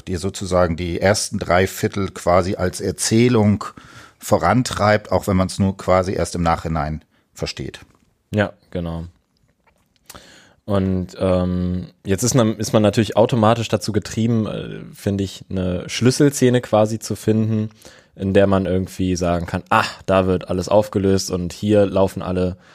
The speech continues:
Speaker 2: Stränge mal zusammen“,
Speaker 1: Mhm.
Speaker 2: quasi, ne? Ähm,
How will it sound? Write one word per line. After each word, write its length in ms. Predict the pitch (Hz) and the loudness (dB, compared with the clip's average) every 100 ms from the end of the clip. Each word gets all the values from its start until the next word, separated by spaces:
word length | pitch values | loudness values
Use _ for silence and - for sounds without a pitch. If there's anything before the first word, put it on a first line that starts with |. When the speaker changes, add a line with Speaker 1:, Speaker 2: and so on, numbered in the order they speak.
| _ | _
Speaker 2:
Stränge 640 | - - 104 104 98 92 95 - | -12 -2 2 4 4 2 -4 -4
mal 240 | 95 92 | 0 0
zusammen“, 480 | - 95 90 82 80 - | 2 2 0 0 -6 -2
Speaker 1:
Mhm. 200 | 110 214 | -2 -2
Speaker 2:
quasi, 220 | - 80 | -6 -10
ne? 260 | 85 98 110 - - - _ _ - | -6 -6 -8 -16 -20 -20 _ _ 0
Ähm, 560 | 98 98 98 95 95 | 2 2 2 0 -4